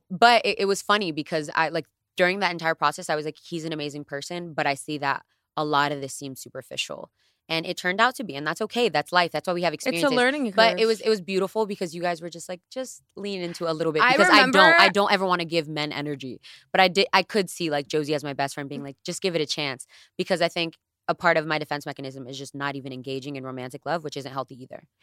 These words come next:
Speaker 2: Well,
Speaker 1: Boys.
Speaker 2: that leads me to, you brought up something very g-, that leads me to vulnerability.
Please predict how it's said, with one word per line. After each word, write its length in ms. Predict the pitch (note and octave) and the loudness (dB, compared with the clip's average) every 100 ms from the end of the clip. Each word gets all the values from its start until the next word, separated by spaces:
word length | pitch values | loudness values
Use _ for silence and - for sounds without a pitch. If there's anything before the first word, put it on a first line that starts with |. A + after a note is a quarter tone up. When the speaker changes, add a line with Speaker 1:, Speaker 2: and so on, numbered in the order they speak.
| - | -10
Speaker 2:
Well, 100 | F#3 D#4 | -2 0
Speaker 1:
Boys. 60 | - A3+ | 0 0
Speaker 2:
that 280 | C4 D#4 F#4+ | 2 4 2
leads 280 | C4+ C4+ A3+ | 0 0 0
me 140 | B3+ A3 | -2 -2
to, 220 | - A3+ | -2 -6
you 200 | - G#3 | -6 -8
brought 260 | G#3+ A3 A#3 | -2 0 2
up 180 | A3+ - | 0 0
something 400 | G#3+ G3 G3 F#3 | -6 -4 -6 -2
very 500 | F#3 F3+ D#3+ C#3+ - _ _ _ _ _ - | 2 4 4 2 -4 _ _ _ _ _ -20
g-, 80 | - _ _ _ _ - - | -20 _ _ _ _ -20 -2
that 120 | C#4+ | 2
leads 160 | D#4 F4 | 2 4
me 80 | F#4+ | 2
to 80 | C4 | 2
vulnerability. 800 | A3+ F#3+ E3 D#3 D#3 - - | 2 0 -2 -4 -6 -10 -12